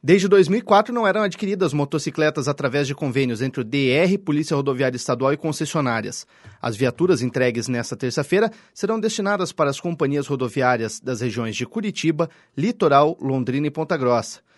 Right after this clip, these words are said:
Já as Harley Davidson, que serão um modelo exclusivo para operações policiais, serão enviadas para todos os comandos da Polícia Rodoviária no estado.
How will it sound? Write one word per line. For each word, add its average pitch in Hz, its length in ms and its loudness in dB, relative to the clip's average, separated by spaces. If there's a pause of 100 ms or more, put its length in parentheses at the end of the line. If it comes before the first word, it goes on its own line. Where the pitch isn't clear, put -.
(180)
Já 156 360 4
as 139 520 4
Harley 170 300 2
Davidson, 143 640 0
que - 100 -16
serão 135 320 -2
um - 20 0
modelo 120 520 0
exclusivo 190 840 0
para 131 280 4
operações 117 440 -2
policiais, 185 540 -2 (240)
serão 156 220 -2
enviadas 165 380 2
para 165 180 4
todos 220 500 2
os 233 140 -6
comandos 160 480 0
da 139 100 4
Polícia 143 320 -4
Rodoviária 131 460 0
no 135 80 -2
estado. 113 480 -2